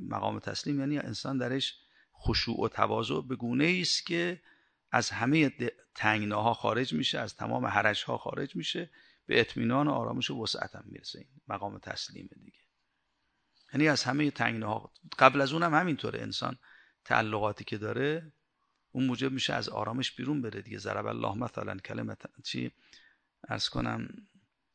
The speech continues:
رجلاً فیه شرکاء متشاکسون و رجلاً سلماً لرجل. حالا ق-، اول آیه یادم رفته.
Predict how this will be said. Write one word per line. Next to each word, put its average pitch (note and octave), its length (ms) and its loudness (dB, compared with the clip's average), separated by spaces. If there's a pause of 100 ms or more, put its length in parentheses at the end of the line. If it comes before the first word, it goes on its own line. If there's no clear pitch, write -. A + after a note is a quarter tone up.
(1600)
رجلاً A#2 400 8
فیه A2 260 4
شرکاء A2+ 500 8
متشاکسون A2 800 6
و A#2 80 6
رجلاً A#2 440 8
سلماً C3+ 560 10 (600)
لرجل. G2 460 4
حالا G2+ 220 2
ق-، - 240 -10
اول G#2 520 6
آیه G#2 200 4
یادم G2+ 320 -2
رفته. - 340 -10